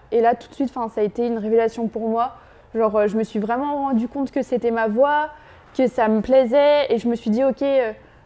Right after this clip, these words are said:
mon objectif, du coup, ça va être directrice d'a-, d'agence de communication. »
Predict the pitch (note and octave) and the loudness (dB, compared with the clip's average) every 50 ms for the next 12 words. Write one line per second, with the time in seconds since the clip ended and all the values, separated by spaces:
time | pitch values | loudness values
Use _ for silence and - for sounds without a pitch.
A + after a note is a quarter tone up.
0 | _ - A#3+ A#3 A#3+ A#3+ A#3 A#3 A#3 A#3 A#3+ A3 G#3 A#3+ A3+ - - D4 B3 A3+ | _ -4 -2 -2 0 0 -2 -2 -2 -2 0 0 0 0 -2 -2 -2 -2 -2 -2
1 | A#3 - C#4 B3+ - C4 A#3 A3+ G#3 F#3+ A#3+ A#3+ A#3+ B3 A#3 - - C#4 A3+ A3+ | -2 -4 -4 -4 -2 0 2 2 2 2 2 0 0 0 -2 -2 -4 -4 -2 0
2 | C4 B3 A#3+ A#3 A3+ A3 G#3+ G3+ A3+ A#3+ A#3 B3 A#3+ G#3+ A#3 G#3 B3+ A#3+ A#3+ A#3 | 0 0 0 0 0 0 0 0 -2 -4 -4 -4 -4 -4 -4 -4 -4 -4 -2 -4
3 | A#3+ G#3+ - A3 A3 A3 - B3 D4+ | -4 -2 -2 -4 -4 -6 -8 -12 -12